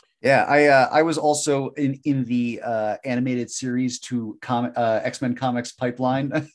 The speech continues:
<laughs> around that time. Uh, I, I like to tell the story, you know, my first comic was, uh, it was actually ninety-three, and it was when they introduced this whole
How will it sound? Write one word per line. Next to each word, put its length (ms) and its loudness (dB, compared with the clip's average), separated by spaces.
<laughs> 420 -10
around 260 4
that 220 2
time. 320 2
Uh, 600 0
I, 180 -2
I 40 -2
like 200 0
to 60 -12
tell 220 -2
the 80 -6
story, 580 -6
you 120 -2
know, 320 -6
my 180 -2
first 560 -4
comic 480 -2
was, 420 -2
uh, 140 2
it 40 -4
was 80 -6
actually 220 -2
ninety-three, 1120 -6
and 280 -8
it 160 -10
was 220 -8
when 160 -2
they 380 -6
introduced 400 -4
this 140 -6
whole 340 -4